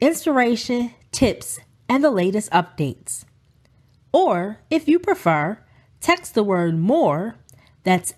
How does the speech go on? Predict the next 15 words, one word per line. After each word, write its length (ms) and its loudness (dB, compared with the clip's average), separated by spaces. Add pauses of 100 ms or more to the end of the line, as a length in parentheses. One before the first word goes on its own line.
M 320 2 (340)
O 480 0 (240)
R 400 -2
E, 420 -2 (600)
to 460 -2 (200)
three 460 -2
zero 400 0
two, 560 -2 (320)
four 380 0
four 360 0
zero, 760 0
four 400 0
six 520 -4 (160)
three 380 -2
two. 440 -2